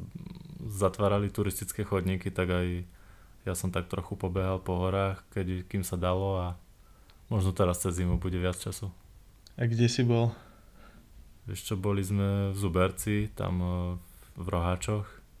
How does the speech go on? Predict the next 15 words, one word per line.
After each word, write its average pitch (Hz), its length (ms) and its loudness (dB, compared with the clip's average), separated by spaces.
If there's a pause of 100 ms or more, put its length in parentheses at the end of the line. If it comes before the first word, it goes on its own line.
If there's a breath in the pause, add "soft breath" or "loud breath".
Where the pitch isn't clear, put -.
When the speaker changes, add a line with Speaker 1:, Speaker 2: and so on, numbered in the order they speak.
(1160 soft breath)
Speaker 1:
na 90 80 2
Liptovskom 90 560 0
hrade 90 320 2
a - 80 -2
tak. - 320 -4 (1120)
Speaker 2:
Čiže - 160 -6
tak 120 160 2 (140)
t-, 117 240 2
turistika, 123 640 2
hej, 117 240 6
ešte - 180 0
posledné 113 640 2
Speaker 1:
Hej. 110 920 2
Speaker 2:
jesenné 117 400 4
slnko. 117 560 0